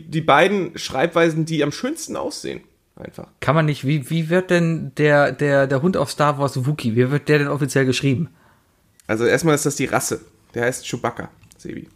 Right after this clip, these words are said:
Speaker 2: Ja, das
Speaker 1: Ne?
Speaker 2: weiß
Speaker 1: Und er
Speaker 2: ich
Speaker 1: ist
Speaker 2: doch,
Speaker 1: kein
Speaker 2: aber
Speaker 1: Hund.
Speaker 2: der Mensch ist, ich, Mensch
Speaker 1: Ja.
Speaker 2: ist ja auch eine Rasse, ja?
Speaker 1: Ja.
Speaker 2: Wie der, ich weiß, wie der Mensch geschrieben wird, ja?
Speaker 1: Äh, der wird, der wird mit Doppel-O und Doppel-E am Ende geschrieben, also W doppel O K I Doppel E.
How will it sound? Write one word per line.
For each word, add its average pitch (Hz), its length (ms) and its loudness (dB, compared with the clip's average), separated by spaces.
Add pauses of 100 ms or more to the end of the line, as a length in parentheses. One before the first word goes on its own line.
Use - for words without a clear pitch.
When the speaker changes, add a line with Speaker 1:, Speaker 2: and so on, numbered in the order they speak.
(100)
Speaker 2:
Ja, 131 140 4
das 135 160 0
Speaker 1:
Ne? 120 80 2
Speaker 2:
weiß 151 180 4
Speaker 1:
Und 139 80 2
er 139 60 8
Speaker 2:
ich - 20 2
Speaker 1:
ist 135 60 0
Speaker 2:
doch, 120 80 6
Speaker 1:
kein 143 120 6
Speaker 2:
aber 135 140 6
Speaker 1:
Hund. 123 100 6
Speaker 2:
der 127 80 8
Mensch 131 380 2
ist, 147 200 -2
ich, 123 320 -4 (640)
Mensch 127 240 4
Speaker 1:
Ja. - 60 -2
Speaker 2:
ist 160 80 -2
ja 170 140 2
auch 165 180 0
eine 117 160 4
Rasse, 107 320 0 (180)
ja? 110 140 0
Speaker 1:
Ja. 120 120 0
Speaker 2:
Wie 131 60 2
der, 135 200 -2
ich 127 120 -2
weiß, 147 220 2
wie 156 40 2
der 147 100 6
Mensch 147 240 2
geschrieben 113 420 0
wird, 101 240 0 (140)
ja? 127 220 -2
Speaker 1:
Äh, 143 180 8
der 156 160 6
wird, - 280 0
der 170 120 6
wird 214 200 0
mit 185 160 -2
Doppel-O 214 460 2
und 196 300 0
Doppel-E 190 400 4
am 120 120 0
Ende 117 140 -4
geschrieben, 113 400 -6
also 123 400 -2
W 175 200 4
doppel 190 280 0
O 175 200 2
K 156 380 -2
I 160 240 -4
Doppel 147 240 -2
E. - 200 -10